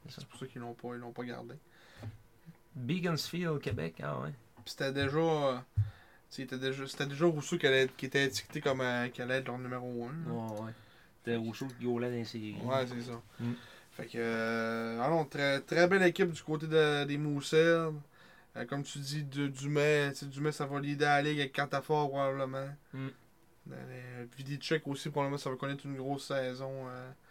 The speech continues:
Speaker 2: à dix-neuf ans. Un genre de Malatesta, un peu, là. Pas autant Issab, là, mais je trouve qu'il a le même un peu style de jeu. Tu sais, c'est un gars de la même place aussi, Kirkland, Québec.
Speaker 1: Ouais.
Speaker 2: <laughs> Il a bu la même eau en grandissant, fait que ça fait autant deux domaines.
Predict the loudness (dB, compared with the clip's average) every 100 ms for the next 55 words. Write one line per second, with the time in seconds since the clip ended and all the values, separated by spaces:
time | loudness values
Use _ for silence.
0 | -20 -20 -18 -10 -8 -8 -6 -2 0 0
1 | 2 2 4 4 6 4 4 4 2 0
2 | -2 -2 -2 -2 -4 -6 -6 -8 -10 -16
3 | _ -20 -20 -20 -12 2 4 6 6 6
4 | 4 6 6 6 6 4 2 0 0 2
5 | 2 2 2 2 0 -4 0 2 4 2
6 | 0 -6 -4 -2 0 2 6 6 6 4
7 | 0 2 2 2 -2 -4 -8 -4 -2 -2
8 | -2 -2 -2 -2 -4 -6 -2 0 0 -4
9 | -8 -6 -4 4 4 4 -2 0 2 8
10 | 6 8 8 8 10 10 10 10 10 10
11 | 8 6 4 4 6 6 2 0 -2 2
12 | 2 4 2 2 2 2 2 4 2 0